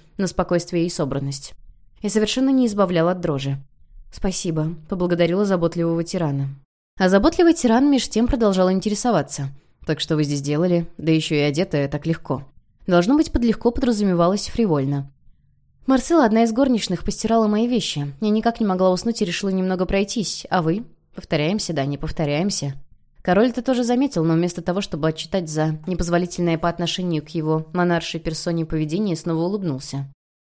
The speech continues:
День улыбок у него сегодня, что ли? У меня тоже бессонница, слишком много мыслей. Рискуя утонуть в этих бессовестно синих глазах, взглянула на него внимательнее. Тёмные круги отчётливо проступали даже в полумраке.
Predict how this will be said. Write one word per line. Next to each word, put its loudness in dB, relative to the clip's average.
День 2
улыбок 0
у 0
него 0
сегодня, -4
что -6
ли? -6
У -4
меня 2
тоже 0
бессонница, -2
слишком -4
много 0
мыслей. -6
Рискуя 4
утонуть -2
в 2
этих -4
бессовестно -2
синих -2
глазах, -2
взглянула 0
на 0
него 0
внимательнее. -4
Тёмные 2
круги -2
отчётливо -2
проступали -2
даже 0
в -8
полумраке. 0